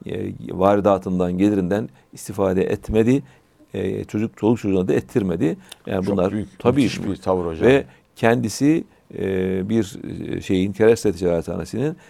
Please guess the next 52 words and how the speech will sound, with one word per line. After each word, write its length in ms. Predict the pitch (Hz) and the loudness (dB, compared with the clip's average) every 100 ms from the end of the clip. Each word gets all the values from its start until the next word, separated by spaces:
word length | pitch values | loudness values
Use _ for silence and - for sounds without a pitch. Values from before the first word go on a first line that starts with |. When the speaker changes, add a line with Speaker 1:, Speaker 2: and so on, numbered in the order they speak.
| _ - | _ -10
Speaker 1:
muhasebesini 720 | 98 110 113 117 113 - 139 | -2 -2 -2 -2 -2 -2 -4
tutarak 360 | - 95 85 | 0 0 0
Adana'da 420 | 78 78 78 76 - _ | -2 -2 -4 -6 -10 _
hayatını 380 | 85 82 95 80 | -4 -2 -2 -2
Speaker 2:
Evet. 100 | 80 | 0
Aslı 220 | - 160 | 0 2
hukuk 180 | 156 151 | 0 0
fakültesi 400 | 170 131 156 143 | 0 2 0 0
mezunu 240 | 107 76 | -2 -2
değil 80 | 90 | -4
mi 20 | 143 | -2
Speaker 1:
Hukuk 80 | 143 | 0
Speaker 2:
hocam? 120 | 131 | 2
Speaker 1:
mezunu. 260 | 117 95 90 | 4 2 2
Yani 120 | 101 | 2
arkadaşları 460 | 107 113 110 113 110 | 4 2 2 2 2
hakim, 520 | 104 104 110 104 104 | 2 0 0 -2 -2
savcı, 600 | - 95 101 95 101 101 - _ - | 0 2 2 2 2 2 -4 _ 0
avukat. 380 | 101 95 98 92 | 2 4 2 2
Speaker 2:
Hı. 40 | - _ - | -6 _ -10
Speaker 1:
Yani 140 | 71 - | -8 2
Speaker 2:
Ya 80 | 120 | 4
o 120 | 156 | 6
işi 200 | 147 156 | 4 4
de 40 | |
yapmıyor 580 | 165 147 - 117 113 160 | 4 4 2 -2 2 4
ama 160 | 160 160 | 4 4
tamamen 480 | 156 165 143 151 151 | 2 4 4 2 4
böyle 240 | 147 143 | 4 4
bir 220 | 147 139 - _ | -2 -4 -12 _
Speaker 1:
Bir 240 | - - - | -6 -6 -2
katiplik 580 | 202 185 202 190 180 - | 2 2 2 -4 -2 2
kendi 220 | 135 135 | 4 6
Speaker 2:
Evet, 80 | 104 | 6
Speaker 1:
ifadesi. 200 | 92 143 | 6 6
Speaker 2:
katiplik 380 | 135 82 - 120 | 4 2 -2 2
Speaker 1:
Katip 180 | 113 143 | 4 2
Speaker 2:
yapıyor. 180 | 92 | 2
Speaker 1:
diyordu. 320 | 95 85 78 78 | 4 4 2 0
Yani 160 | 85 | 4
muhas-, 200 | 92 113 104 | 6 4 4
Speaker 2:
Allah 120 | 87 | -2
Allah. 280 | 85 82 87 | -6 -6 -4
Speaker 1:
yani 160 | 90 | -2
muhasebeci 420 | 92 101 113 131 131 | 0 0 0 0 2
de 60 | |
demiyordu. 260 | 101 82 78 | 2 0 -4
Katiplik 440 | 92 92 101 - 78 | -2 -2 -2 -6 -6
Speaker 2:
Hmm. 180 | 78 | -6
Speaker 1:
yapıyoruz 480 | 73 - 78 71 90 | -8 -6 -6 -6 -8
diyordu. 220 | 71 101 175 | -6 -4 -4
Onun, 180 | 160 | -4